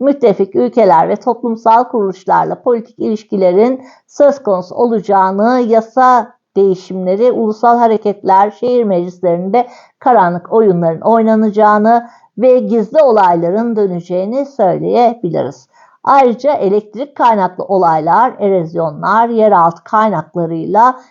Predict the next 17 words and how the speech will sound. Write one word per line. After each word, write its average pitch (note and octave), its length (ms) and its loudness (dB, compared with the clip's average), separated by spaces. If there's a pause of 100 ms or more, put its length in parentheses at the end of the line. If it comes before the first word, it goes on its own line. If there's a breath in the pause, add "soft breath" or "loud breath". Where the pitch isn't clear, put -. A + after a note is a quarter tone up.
(160 loud breath)
ilgili F#3 460 -2
bazı F3+ 380 2
gizli F#3+ 440 -6
durumların E3+ 640 -4
da A#3 240 4
gündeme F#3+ 840 -6 (260 loud breath)
geleceğini G#3 960 0 (320)
görebiliyoruz. F#3+ 1040 0 (440 soft breath)
Bu E4 200 2
tür D4+ 300 2
videoları A#3+ 800 2
beğeniyorsanız G3 960 0 (100)
beğeni, A3 500 0
yorum F3+ 300 2
ve F#3 120 0
paylaşım F3+ 640 -2
yapabilirsiniz. C4 920 -2